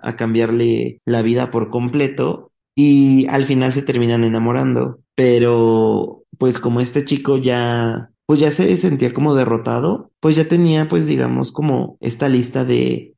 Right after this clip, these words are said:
de abogados y de tener, este, los papeles correspondientes para dejar herencias y así.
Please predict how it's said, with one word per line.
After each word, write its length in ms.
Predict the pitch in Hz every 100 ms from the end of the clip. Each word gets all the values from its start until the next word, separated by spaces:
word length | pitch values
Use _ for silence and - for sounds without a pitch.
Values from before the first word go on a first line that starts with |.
| -
de 100 | 131
abogados 760 | 123 117 110 113 113 113 110 117
y 100 | 110
de 200 | 110 113
tener, 380 | 110 110 110
este, 640 | 113 110 - 123 50 - _ _ 117
los 800 | 117 110 107 120 - - - _
papeles 460 | 123 120 117 117 117
correspondientes 840 | 131 117 - 113 107 104 120 120
para 200 | 127 113
dejar 260 | 113 113
herencias 580 | 113 110 110 107 110 113
y 80 | 117
así. 420 | 120 127 139 -